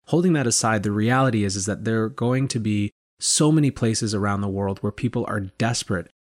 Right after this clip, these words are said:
to escape the local currency regime and look to things like Bitcoin to do so. So I think that's an important part of the Bitcoin narrative.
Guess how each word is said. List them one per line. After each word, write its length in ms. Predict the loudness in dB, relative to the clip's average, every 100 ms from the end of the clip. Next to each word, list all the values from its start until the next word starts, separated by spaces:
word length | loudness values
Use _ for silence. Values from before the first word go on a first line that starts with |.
| _
to 160 | -2 0
escape 480 | 0 0 0 -2 -2
the 120 | -2
local 380 | 0 -2 -2 -6
currency 500 | -4 -4 -2 -4 -4
regime 540 | -4 -4 -4 -4 -6 -4
and 360 | -4 -4 -4
look 280 | -2 -2 -2
to 120 | -4
things 320 | 0 0 0 -2
like 220 | -4 -4
Bitcoin 340 | -8 -2 -4
to 80 | -2
do 160 | -2 -2
so. 240 | -2 -4
So 140 | -4
I 40 | -4
think 200 | -2 -4
that's 160 | -4
an 80 | -2
important 560 | -4 -4 -6 -4 -4 -8
part 320 | -4 -4 -4
of 220 | -6 -6 -4
the 140 | -6
Bitcoin 460 | -6 -10 -8 -6 -4
narrative. 600 | -2 -4 -4 -10 -14